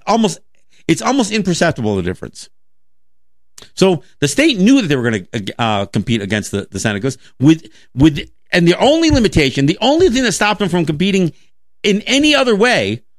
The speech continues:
was not the gaming compact, was not the, the, uh, exclusivity zone.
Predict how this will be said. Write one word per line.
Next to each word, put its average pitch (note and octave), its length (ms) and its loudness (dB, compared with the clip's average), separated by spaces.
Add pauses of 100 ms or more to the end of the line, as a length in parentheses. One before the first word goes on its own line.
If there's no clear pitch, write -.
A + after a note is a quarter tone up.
(120)
was G3 180 0
not D#4+ 200 -4
the G#3+ 60 0
gaming F#2 340 -4
compact, B2 600 -10 (120)
was C#4 140 0
not F4 200 -4
the, D#3 220 0 (320)
the, C3 420 0
uh, A2 280 -4 (520)
exclusivity B2 680 0
zone. C#3+ 260 -2